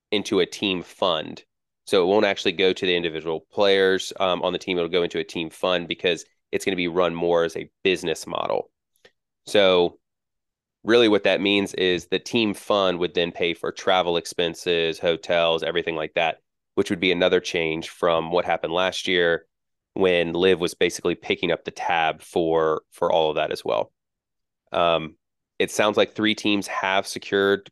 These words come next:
corporate sponsorships that would be released at a later date, but the rest of them would need to secure some sort of, um, corporate deal in place, uh,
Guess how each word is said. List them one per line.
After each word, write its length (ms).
corporate 360
sponsorships 840
that 240
would 200
be 120
released 420
at 80
a 60
later 240
date, 340
but 280
the 160
rest 240
of 80
them 160
would 100
need 200
to 60
secure 360
some 160
sort 240
of, 180
um, 240
corporate 460
deal 420
in 160
place, 480
uh, 160